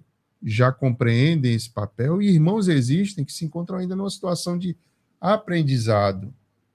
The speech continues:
Então, dá um desconto, mas cola na gente, vai estudando, vai fazendo seu, seu apanhado, né, Patrícia? Como nós vamos fazendo o nosso, e lentamente a gente vai se transformando, transformando os nossos corações, convivendo com pessoas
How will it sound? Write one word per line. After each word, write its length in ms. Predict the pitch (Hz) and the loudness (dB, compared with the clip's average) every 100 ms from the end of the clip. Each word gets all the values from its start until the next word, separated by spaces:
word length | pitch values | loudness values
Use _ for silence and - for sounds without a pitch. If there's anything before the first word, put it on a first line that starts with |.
| _ _ _ _ _ _ | _ _ _ _ _ _
Então, 560 | 123 113 139 175 147 | -8 -4 0 0 0
dá 220 | 104 117 151 | 2 2 4
um 100 | 143 | 2
desconto, 760 | 117 - 131 147 185 190 185 | -2 -4 2 4 4 2 0
mas 300 | 135 131 127 | 2 2 0
cola 280 | - 135 131 | -2 2 4
na 160 | 123 110 | 2 0
gente, 280 | 117 151 139 | 0 -2 0
vai 120 | 135 | 0
estudando, 520 | - - 107 127 135 | 0 -6 -2 0 2
vai 120 | 139 | 0
fazendo 380 | 135 127 123 127 | 0 0 0 -2
seu, 340 | - 120 110 107 _ _ _ _ _ _ _ _ _ _ | -2 -2 -2 -6 _ _ _ _ _ _ _ _ _ _
seu 340 | - - 117 117 | -20 -4 0 0
apanhado, 720 | 117 117 110 107 131 165 139 | 0 0 2 4 4 4 4
né, 320 | 120 151 185 | 6 4 2
Patrícia? 540 | 143 113 - 101 - | 0 -4 -2 -8 -8
Como 180 | - 117 | -2 2
nós 240 | 113 143 127 | 4 4 4
vamos 220 | 127 120 | 4 2
fazendo 400 | 117 110 110 104 | 2 4 4 4
o 60 | |
nosso, 540 | 101 101 123 156 - - _ _ _ _ _ _ _ _ | 2 4 6 4 2 -12 _ _ _ _ _ _ _ _
e 80 | - | -2
lentamente 640 | 107 131 143 131 123 131 135 | 2 2 4 4 4 2 2
a 40 | |
gente 180 | 135 135 | 0 0
vai 100 | 135 | -2
se 160 | - | -2
transformando, 720 | 139 127 127 - 110 107 120 127 | -4 0 0 0 0 2 2 2
transformando 520 | 123 117 113 113 110 | 0 2 4 4 4
os 80 | 107 | 2
nossos 220 | 110 - | 0 -2
corações, 720 | - 104 98 - 110 127 131 | 0 2 2 -2 0 0 0
convivendo 500 | - 127 117 123 120 | 0 0 2 2 2
com 160 | 120 117 | -2 -4
pessoas 640 | 113 104 117 113 107 | -2 -2 -2 -2 -2